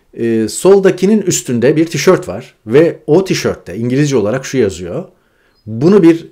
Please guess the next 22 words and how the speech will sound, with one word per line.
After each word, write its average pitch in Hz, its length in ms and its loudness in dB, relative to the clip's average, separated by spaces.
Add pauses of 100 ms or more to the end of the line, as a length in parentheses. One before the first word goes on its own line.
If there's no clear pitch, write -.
göçmen 127 600 -2
dizayn 87 320 -14
etti." - 320 -20 (540)
Yani 180 480 -2 (540)
bir 170 200 0
mesaj 190 380 2
veriyor 110 360 0 (720)
ya 123 240 -8
bu 180 80 -6
kişi 220 280 0
de 233 40 4
esasen 131 460 0
ataları 131 400 0
itibariyle 110 540 -4
bir 85 100 -16
göçmen. 190 560 -2 (340)
Bir 131 420 2
B 127 140 -4
B 127 40 -6
C 175 160 -4
dizisinde 180 440 -2
oynuyor. 180 440 2